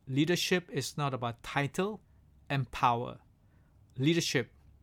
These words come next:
is about relationship and influence.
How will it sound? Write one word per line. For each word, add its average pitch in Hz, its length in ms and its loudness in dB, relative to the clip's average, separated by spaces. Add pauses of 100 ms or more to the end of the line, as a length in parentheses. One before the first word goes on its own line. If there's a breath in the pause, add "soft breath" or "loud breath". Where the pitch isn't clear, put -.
(240)
is 135 120 -2
about 123 260 0
relationship 135 760 -2 (300)
and 131 260 -4
influence. 113 880 -6